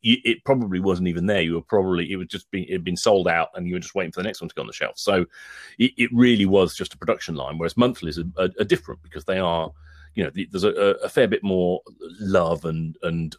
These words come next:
argument and, uh, a debate goes into each one as you're looking at imagery and stories and things like that. So by the time it gets out, it's, uh,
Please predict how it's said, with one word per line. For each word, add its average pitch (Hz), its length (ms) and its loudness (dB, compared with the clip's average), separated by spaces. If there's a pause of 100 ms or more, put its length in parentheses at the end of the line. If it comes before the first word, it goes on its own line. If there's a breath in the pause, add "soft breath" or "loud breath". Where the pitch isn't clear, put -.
argument 85 680 0
and, 80 440 -4
uh, 82 340 -2
a - 20 -12
debate - 560 -4
goes 85 220 -2
into 82 200 -6
each 76 200 -10
one 82 260 -2
as 71 160 -14
you're 82 120 -4
looking 78 260 -8
at - 100 -14
imagery 78 640 -8
and 71 100 -14
stories 78 560 -4
and 67 80 -20
things 78 160 -12
like - 100 -8
that. - 200 -4
So - 80 -14
by 92 80 -2
the - 40 -12
time 110 160 2
it 92 80 -4
gets - 240 -2
out, 92 260 2 (600 loud breath)
it's, - 340 0
uh, 90 240 8